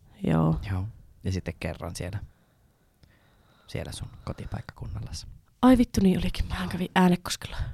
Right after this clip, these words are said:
Speaker 2: Niin.
Speaker 1: ryyppäilee.
Speaker 2: Ja mä olin tosiaan viisi, viisi päivää.
Speaker 1: <laughs> Tässä kuussa paremmin.
Speaker 2: Jup. Ei.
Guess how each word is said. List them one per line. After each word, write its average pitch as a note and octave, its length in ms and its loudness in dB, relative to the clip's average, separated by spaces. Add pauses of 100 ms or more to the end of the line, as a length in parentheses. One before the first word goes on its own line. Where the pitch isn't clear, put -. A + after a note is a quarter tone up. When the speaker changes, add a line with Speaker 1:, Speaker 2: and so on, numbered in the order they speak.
(240)
Speaker 2:
Niin. F3+ 120 8
Speaker 1:
ryyppäilee. F#3 560 8 (880)
Speaker 2:
Ja B2+ 60 2
mä C3 100 4
olin G2+ 120 0
tosiaan G2+ 300 -2
viisi, G2 280 -8 (240)
viisi G2+ 160 -12
päivää. - 280 -16 (560)
Speaker 1:
<laughs> G3 140 0 (1400)
Tässä F#4+ 340 12
kuussa F#4+ 340 12 (220)
paremmin. G#3+ 520 10 (1000)
Speaker 2:
Jup. E4+ 140 8 (180)
Ei. - 220 6